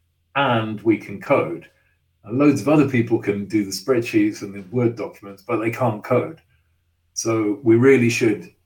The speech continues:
leave engineers to code because they're the only ones who can do that, you know, and if, if anything, try and take that other stuff away from them so that we let them get on with what they're being paid for at the end of the day.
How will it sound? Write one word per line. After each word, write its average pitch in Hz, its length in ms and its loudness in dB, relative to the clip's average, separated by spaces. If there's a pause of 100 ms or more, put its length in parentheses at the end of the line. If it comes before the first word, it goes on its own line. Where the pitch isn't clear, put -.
(300)
leave 113 280 0
engineers 104 880 -8 (300)
to - 120 -18
code 98 540 -6 (440)
because 104 300 -10
they're 117 200 0
the 107 120 0
only 110 120 -2
ones 104 220 -8
who 101 80 -10
can 90 160 -18
do 110 160 0
that, 80 320 -8 (180)
you 107 100 -16
know, 98 180 -12
and 101 120 -14
if, - 220 -10 (100)
if 113 140 -6
anything, 107 680 -4 (220)
try 110 240 -8
and 101 240 -14
take 117 320 -4
that - 180 -10
other 92 160 -14
stuff - 400 -10
away 110 260 -6
from 92 200 -18
them 92 260 -20
so 95 200 -14
that 95 160 -14
we 95 180 -14 (260)
let - 180 -16
them - 140 -18
get - 140 -12
on - 160 -14
with 175 160 -16 (680)
what - 120 -14
they're - 100 -16
being 82 200 -16
paid - 220 -14 (240)
for - 220 -18 (180)
at - 120 -20
the - 80 -20
end - 100 -20
of - 60 -20
the - 80 -20
day. - 180 -20